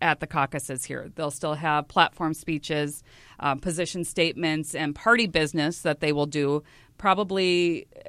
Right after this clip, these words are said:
around the end of February. I believe February twenty-fifth is the caucus date. And those people who are choosing to participate in that will still have some sway and input on the local delegates that are going to be appointed for state conventions, for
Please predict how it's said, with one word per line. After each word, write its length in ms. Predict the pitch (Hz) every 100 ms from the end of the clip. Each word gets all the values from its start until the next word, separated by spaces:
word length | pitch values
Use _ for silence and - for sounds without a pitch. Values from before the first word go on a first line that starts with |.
| 165
around 280 | 180 208 202
the 140 | 196 -
end 240 | 175 170 -
of 340 | 160 151 147
February. 640 | - 190 170 160 131 131 135
I 40 |
believe 280 | 139 143 147
February 440 | 143 151 156 147 143
twenty-fifth 720 | - 156 143 - 165 143 -
is 120 | 147
the 80 | 151
caucus 460 | 160 139 - 131
date. 300 | - 135 - - - - -
And 260 | 202 190
those 440 | 214 220 233 - - _ - -
people 280 | - 254 240
who 80 | 220
are 100 | 208
choosing 380 | - 247 220 202
to 80 |
participate 600 | 202 190 202 - 190 170 165
in 100 | 147
that 340 | 147 196 - - -
will 80 | -
still 220 | 214 247 220
have 200 | 214 202
some 160 | 214
sway 320 | 190 - 190 180
and 160 | 175 -
input 360 | 185 - 165 -
on 200 | 156 156
the 80 | 156
local 340 | 175 214 214
delegates 580 | 165 156 143 143 135 -
that 140 | - 151
are 100 | 147
going 220 | 147 143
to 120 | 147
be 80 | 151
appointed 600 | 143 - 147 135 143 135
for 360 | - 143 139 135
state 300 | - 170 147
conventions, 680 | 156 139 139 - 143 135
for 320 | - 143 135